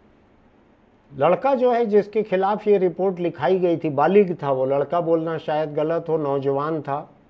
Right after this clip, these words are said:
वो चार साल शायद जेल में रहा, सोलह सौ तिरपन दिन।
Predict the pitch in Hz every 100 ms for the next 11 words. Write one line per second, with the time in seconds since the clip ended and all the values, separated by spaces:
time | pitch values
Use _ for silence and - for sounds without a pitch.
0 | _ _ _ _ _ _ _ _ _ _
1 | _ _ _ _ _ _ _ - 175 226
2 | 233 208 - _ _ _ _ _ _ _
3 | _ _ _ _ _ - 190 247 - 208
4 | 202 - 180 180 151 151 156 151 147 131
5 | 139 135 - 156 185 214 208 190 185 156
6 | 143 170 160 123 135 107